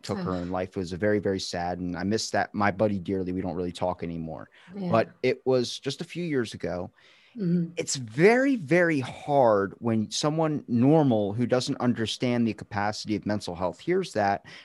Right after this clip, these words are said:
Speaker 1: They think, like, "What
Speaker 2: Yeah.
Speaker 1: the fuck is wrong with that
Speaker 2: Mm-hmm.
Speaker 1: person?" It's like, you gotta see it. I see it every time I see a headline and someone's going on a schizophrenic break. When I
Speaker 2: Mm-hmm.
Speaker 1: see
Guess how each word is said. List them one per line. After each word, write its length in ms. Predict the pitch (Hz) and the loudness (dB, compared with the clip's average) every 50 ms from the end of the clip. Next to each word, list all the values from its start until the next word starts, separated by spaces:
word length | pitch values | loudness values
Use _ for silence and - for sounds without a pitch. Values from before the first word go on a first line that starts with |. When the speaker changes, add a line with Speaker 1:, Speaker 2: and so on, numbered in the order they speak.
| - | -4
Speaker 1:
They 160 | - 113 117 | 0 2 2
think, 220 | 120 - 135 120 - | 2 2 -2 -2 0
like, 140 | 113 98 110 | 0 0 0
"What 140 | 98 - | 0 0
Speaker 2:
Yeah. 40 | 208 | 0
Speaker 1:
the 80 | 208 143 | 0 -2
fuck 320 | - - - 151 143 - | -2 0 0 0 0 -2
is 140 | 143 117 117 | -4 -4 -2
wrong 180 | 131 139 139 131 | 0 0 0 0
with 120 | 123 - | 2 2
that 120 | 254 254 | 4 4
Speaker 2:
Mm-hmm. 100 | 240 233 - | 6 8 8
Speaker 1:
person?" 320 | 220 220 214 - 104 98 104 | 6 6 4 0 -2 -2 -4
It's 180 | - - - | -4 -4 -2
like, 180 | 123 113 110 120 120 | -2 -2 -2 -4 -4
you 80 | 135 | 0
gotta 240 | 151 160 147 135 120 | 2 2 4 4 2
see 340 | - - - - 135 123 123 | -2 -4 -4 -4 -2 -2 -2
it. 140 | - - _ | -2 -4 _
I 140 | - 120 156 165 | 2 4 4 4
see 220 | - - - 120 | 2 0 -2 -2
it 60 | 110 | 0
every 160 | 107 107 110 | 0 0 -2
time 160 | - 120 104 104 | -4 -4 -4 -4
I 20 | |
see 220 | 98 - - 101 | -4 -4 -4 -4
a 80 | 90 98 | -4 -2
headline 480 | 113 147 175 - 120 95 90 87 85 85 | -2 -4 -4 -2 -2 -2 -2 -2 -4 -6
and 100 | 85 - | -8 -8
someone's 320 | - 90 85 87 85 82 | -8 -8 -6 -8 -8 -8
going 300 | - - 95 92 90 90 | -6 -4 -4 -2 -2 -4
on 120 | 90 90 | -4 -4
a 60 | 90 85 | -6 -6
schizophrenic 720 | - - - - - 104 - 101 - - 101 95 90 80 _ | -6 -8 -8 -8 -8 -8 -8 -10 -8 -6 -6 -6 -6 -6 _
break. 180 | - 95 92 - | -4 -2 0 2
When 160 | 220 190 - | 2 4 4
I 80 | - 180 | 2 2
Speaker 2:
Mm-hmm. 80 | 180 | 0
Speaker 1:
see 220 | 180 143 107 101 | 0 -2 -4 -4